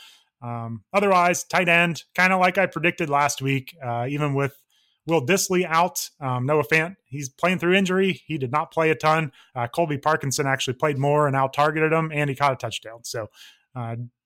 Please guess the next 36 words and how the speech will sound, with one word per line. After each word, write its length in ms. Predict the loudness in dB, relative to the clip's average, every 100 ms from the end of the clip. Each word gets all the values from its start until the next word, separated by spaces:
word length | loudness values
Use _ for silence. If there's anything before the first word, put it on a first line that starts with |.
| _
I 120 | -4 -2
would 100 | 0
not 160 | 0
trust 220 | 0 -2
Noah 180 | 0 -2
Fant 240 | 2 0 2
right 200 | 0 0
now. 280 | 0 0
In 80 | -2
fact, 300 | -2 -2 -2
I 80 | -6
think 140 | -6 -8 _ _
Colby 220 | -2 -2
Parkinson 480 | 0 0 -2 -6 -4
might 160 | -4 -4
be 80 | -6
more 120 | -6
<laughs> 40 |
trustworthy. 640 | -4 -4 -4 -6 -8 -8 -8
So, 240 | -6 -8 -10 -20 -20 -16
um, 320 | -12 -10 -6
that's, 400 | -4 -2 0 2
uh, 200 | 0 -2 -2
the, 180 | -2 -2 -6 _ -8
the 140 | -2
end 140 | -2 0
of 80 |
the 40 | 2
Seahawks 560 | 2 2 0 0 -4
tight 240 | -8 -6 -2
end 220 | -2 -2
conversation 640 | -4 -6 -6 -10 -10 -12
for 80 | -14
the 100 | -20
week. 280 | -20 -20 -12
So, 200 | -10 -10